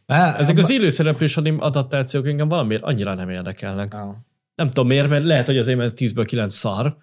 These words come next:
Speaker 2: volt eddig, és húsz éves és
Speaker 1: Hát
Speaker 2: harminc
Speaker 1: benne
Speaker 2: éves
Speaker 1: van.
Speaker 2: mindig szar volt. De
Speaker 1: Benne van. Nem
Speaker 2: nem
Speaker 1: tudom.
Speaker 2: tudom.
Speaker 1: Jó.
Speaker 2: Úgyhogy
Speaker 1: Öm,
Speaker 2: nézzétek meg, ha valaki szereti
Speaker 1: jó.
Speaker 2: a jó kis gort, és a jó kis
Speaker 1: Az
Speaker 2: action-t,
Speaker 1: mindig jó.
Speaker 2: meg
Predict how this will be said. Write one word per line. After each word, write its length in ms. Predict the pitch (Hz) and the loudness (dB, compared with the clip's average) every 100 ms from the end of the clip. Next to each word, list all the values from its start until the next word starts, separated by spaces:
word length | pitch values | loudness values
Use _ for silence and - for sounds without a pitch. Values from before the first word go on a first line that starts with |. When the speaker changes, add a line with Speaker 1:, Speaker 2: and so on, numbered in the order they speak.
| _ _ _ _ _ _ _ _ | _ _ _ _ _ _ _ _
Speaker 2:
volt 340 | - 117 117 113 | -2 2 2 2
eddig, 380 | 110 104 127 156 | 0 2 0 0
és 260 | 151 127 | 0 -2
húsz 300 | - 147 127 | 0 0 2
éves 300 | 120 110 110 | 0 0 0
és 100 | 107 | 0
Speaker 1:
Hát 80 | 135 | 2
Speaker 2:
harminc 220 | 131 110 | 4 4
Speaker 1:
benne 120 | 95 | 2
Speaker 2:
éves 160 | 117 113 | 0 0
Speaker 1:
van. 100 | 113 | 0
Speaker 2:
mindig 240 | 123 113 | 0 0
szar 320 | - 113 104 101 | -2 -2 -4 -4
volt. 340 | 107 123 - _ _ _ _ _ _ _ _ _ _ _ _ _ 117 | -2 -2 -4 _ _ _ _ _ _ _ _ _ _ _ _ _ -4
De 280 | 117 117 113 | 0 0 0
Speaker 1:
Benne 240 | 95 85 | -4 -6
van. 320 | 85 92 98 _ _ _ _ _ _ | -8 -12 -16 _ _ _ _ _ _
Nem 140 | - | -10
Speaker 2:
nem 200 | 90 117 98 | -4 -2 -2
Speaker 1:
tudom. 160 | 110 104 | -2 -2
Speaker 2:
tudom. 160 | 113 - _ _ _ _ _ _ _ _ _ | -4 -10 _ _ _ _ _ _ _ _ _
Speaker 1:
Jó. 280 | 120 95 107 - | -6 -6 -6 -12
Speaker 2:
Úgyhogy 280 | - 131 135 | -2 2 4
Speaker 1:
Öm, 60 | 135 | 4
Speaker 2:
nézzétek 520 | 120 104 110 113 104 | 4 2 0 -4 -6
meg, 160 | 104 101 | -6 -6
ha 200 | - 101 | -4 -4
valaki 320 | 104 101 - | -2 -4 -6
szereti 380 | - - 101 120 | -4 -2 0 0
Speaker 1:
jó. 60 | |
Speaker 2:
a 20 | 113 | 2
jó 180 | 117 | 2
kis 220 | 110 107 104 | 2 -2 2
gort, 480 | 123 123 143 - - _ _ _ _ _ _ | 4 4 2 -2 -10 _ _ _ _ _ _
és 200 | - 101 | -16 -6
a 40 | 120 | -4
jó 140 | 107 | -4
kis 240 | 117 107 - | -6 -8 -4
Speaker 1:
Az 120 | 139 | -2
Speaker 2:
action-t, 240 | 110 131 147 | 0 2 2
Speaker 1:
mindig 160 | 156 | 2
jó. 140 | 113 110 | 0 -4
Speaker 2:
meg 100 | - | -2